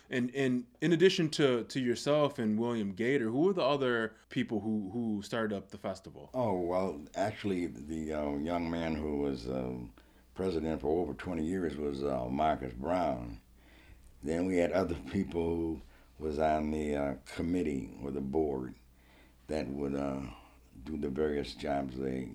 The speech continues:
Speaker 2: would, you know, assigned to do.
Speaker 1: My first Juneteenth assignment in two thousand nineteen, I interviewed Marcus Brown.
Speaker 2: Yes.
Speaker 1: And that's who we saw at the flag raising.
Speaker 2: Right.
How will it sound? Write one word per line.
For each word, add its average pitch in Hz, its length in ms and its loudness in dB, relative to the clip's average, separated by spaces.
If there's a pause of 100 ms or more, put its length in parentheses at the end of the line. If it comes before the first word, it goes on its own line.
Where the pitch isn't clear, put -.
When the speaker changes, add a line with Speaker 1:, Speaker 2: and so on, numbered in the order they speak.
(260)
Speaker 2:
would, 65 200 -8 (180)
you 80 120 -6
know, 57 120 -6
assigned 71 460 -2
to 62 60 -8
do. 62 360 -4 (1600)
Speaker 1:
My 104 220 -2
first 117 320 -2 (420)
Juneteenth 117 720 -2
assignment 104 760 -2 (360)
in 98 180 -6
two 107 180 -6
thousand 101 440 0
nineteen, 95 600 -6
I 87 260 -6 (140)
interviewed 90 400 -10
Marcus 87 340 -10
Brown. 80 340 -12 (140)
Speaker 2:
Yes. 92 720 -14 (100)
Speaker 1:
And 101 120 -2
that's 101 200 -4
who 131 140 -2
we 110 160 2
saw 101 260 -2
at 92 80 -10
the 95 100 -10 (100)
flag 95 260 -2
raising. 90 500 -10
Speaker 2:
Right. 69 1040 -2